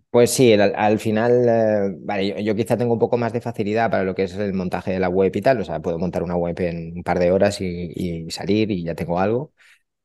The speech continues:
Ah, para quien no, pues a lo mejor es un poco más difícil porque ya tienes que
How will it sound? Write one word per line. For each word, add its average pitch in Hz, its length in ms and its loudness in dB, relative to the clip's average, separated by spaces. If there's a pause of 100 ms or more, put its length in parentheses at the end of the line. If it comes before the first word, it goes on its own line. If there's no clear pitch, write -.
Ah, 90 300 2
para 87 180 0
quien 95 220 -2
no, 101 140 4
pues 95 140 2
a - 40 -2
lo 87 60 -4
mejor 90 200 -4
es 95 100 -2
un 98 60 -4
poco 92 200 -6
más 90 140 -6
difícil 120 400 2
porque 87 140 -4
ya 82 100 -6
tienes 82 220 -8
que 85 640 -8